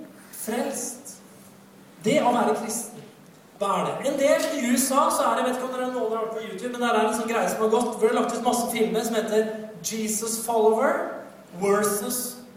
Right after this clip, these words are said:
Christian. Har du sett den? Jeg har vist en sånn her en gang også. Er du, er du Jesus-etterfølger,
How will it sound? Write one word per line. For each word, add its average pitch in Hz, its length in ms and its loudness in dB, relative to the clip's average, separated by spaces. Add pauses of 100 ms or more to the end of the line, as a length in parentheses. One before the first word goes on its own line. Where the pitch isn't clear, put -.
(280)
Christian. 196 500 -6
Har 208 140 0
du - 20 -2
sett 214 160 0
den? 226 220 -4 (560)
Jeg 165 100 -10
har 180 80 -4
vist 165 240 -6
en 180 80 -8
sånn 165 160 -8
her 143 140 -6
en 147 80 -8
gang 156 160 -8
også. - 160 -8 (260)
Er 208 160 -4
du, 226 80 2
er 175 200 4
du 240 180 4
Jesus-etterfølger, 214 960 -2